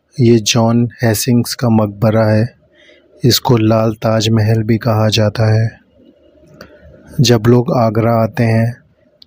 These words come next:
तो मार्बल वाला ताजमहल तो सभी देखते हैं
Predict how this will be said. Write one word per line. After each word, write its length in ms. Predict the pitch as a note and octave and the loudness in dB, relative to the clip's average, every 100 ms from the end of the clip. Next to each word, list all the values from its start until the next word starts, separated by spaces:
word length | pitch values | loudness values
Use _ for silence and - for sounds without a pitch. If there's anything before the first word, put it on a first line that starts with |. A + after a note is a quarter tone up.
| - | -2
तो 360 | C3 A#2+ G3+ G4 _ _ _ _ _ _ D5+ _ _ _ _ - _ - - C3 | 2 2 0 -8 _ _ _ _ _ _ _ _ _ _ _ -20 _ -20 -8 0
मार्बल 480 | A#2+ A2+ A2+ B2 A#2+ | 2 2 2 2 2
वाला 340 | A#2+ A#2+ B2+ | 2 2 0
ताजमहल 800 | - - B2 A2+ G#2+ A#2 A2+ A#2 | -2 -6 0 0 2 0 2 0
तो 140 | C3+ B2 | 0 0
सभी 340 | C#3 A#2+ C3 | 0 0 0
देखते 420 | A#2+ A2+ - B2+ | 0 -2 -2 -2
हैं 240 | A#2+ B2 | 0 0